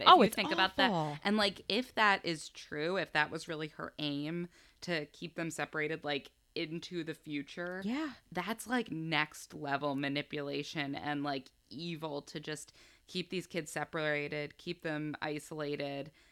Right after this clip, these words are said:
Speaker 1: even when they're out of her care. Like,
Speaker 2: Exactly.
Speaker 1: and she doesn't have any skin in the game, really.
Speaker 2: No, but she can still affect kinda what happens to them. Because ultimately, R F was, because of these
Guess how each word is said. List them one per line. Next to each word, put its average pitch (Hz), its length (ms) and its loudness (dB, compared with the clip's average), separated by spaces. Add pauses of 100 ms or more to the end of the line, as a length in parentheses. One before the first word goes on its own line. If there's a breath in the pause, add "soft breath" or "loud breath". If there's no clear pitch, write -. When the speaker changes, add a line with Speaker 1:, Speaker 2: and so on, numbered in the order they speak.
(220 soft breath)
Speaker 1:
even 208 360 0
when 170 140 2
they're 160 260 2
out 151 180 4
of 151 120 0
her 143 240 -4
care. 117 640 -6 (100)
Like, 160 220 4
Speaker 2:
Exactly. 165 560 0
Speaker 1:
and 175 120 4
she 185 140 -6
doesn't 165 220 0
have 160 240 4
any 151 140 -2
skin 151 240 -4
in 143 120 -2
the 139 60 -4
game, 135 360 -2
really. 80 520 -10
Speaker 2:
No, 202 220 2 (260)
but 190 120 -4
she - 160 -4
can 170 160 -2
still 180 560 4 (320 soft breath)
affect - 600 2
kinda 156 380 0
what 160 260 2
happens 156 520 -2
to 160 120 -4
them. 156 400 -6 (420 soft breath)
Because 175 280 -2
ultimately, 175 800 2 (100)
R 180 340 6
F 170 560 0 (520 soft breath)
was, 165 640 2 (100)
because 170 300 0
of 170 80 2
these 165 240 2